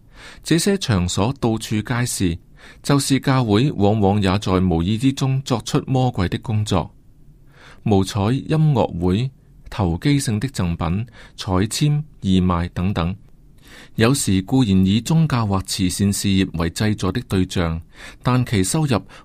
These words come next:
往往也作為比較沒有價值的用途。諸如此類的彩票、獎品等等方法，都教育人不出相當的代價而有所獲得，讓青年人這樣不勞而獲，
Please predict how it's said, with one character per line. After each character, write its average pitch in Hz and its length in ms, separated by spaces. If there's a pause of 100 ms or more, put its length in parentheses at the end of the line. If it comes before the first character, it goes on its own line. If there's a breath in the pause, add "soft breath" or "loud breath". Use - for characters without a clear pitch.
往 104 200
往 101 220
也 101 160
作 107 160
為 85 220
比 117 180
較 120 160
沒 95 140
有 92 180
價 98 200
值 95 140
的 131 140
用 90 240
途。 80 260 (440 soft breath)
諸 196 220
如 113 60
此 - 180
類 131 120
的 143 140
彩 98 280
票、 101 220 (200)
獎 98 300
品 107 200
等 101 160
等 95 200
方 117 240
法， 101 200 (300 loud breath)
都 196 180
教 123 220
育 101 120
人 85 320
不 - 140
出 156 160
相 143 400
當 139 200
的 147 160
代 90 100 (100)
價 87 240 (300 loud breath)
而 95 80
有 85 220
所 92 220
獲 101 200
得， 104 180 (520 loud breath)
讓 143 180
青 190 180
年 131 180
人 90 200
這 107 140
樣 113 240
不 165 120
勞 123 220
而 85 220
獲， 92 240